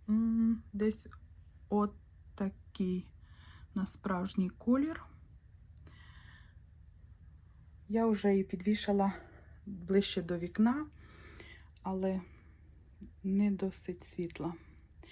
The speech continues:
У мене на цю жилетку пішло п'ятсот грам пряжі. Конструкція дуже легка, в'яжеться зверху донизу. Мені сподобалось, буду ще такі в'язати жилети.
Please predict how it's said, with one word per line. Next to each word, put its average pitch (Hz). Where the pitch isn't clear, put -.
У 233
мене 254
на 226
цю 214
жилетку 254
пішло 269
п'ятсот 214
грам 196
пряжі. 190
Конструкція 254
дуже 208
легка, 220
в'яжеться 208
зверху 185
донизу. 180
Мені 220
сподобалось, 269
буду 202
ще 214
такі 247
в'язати 269
жилети. 262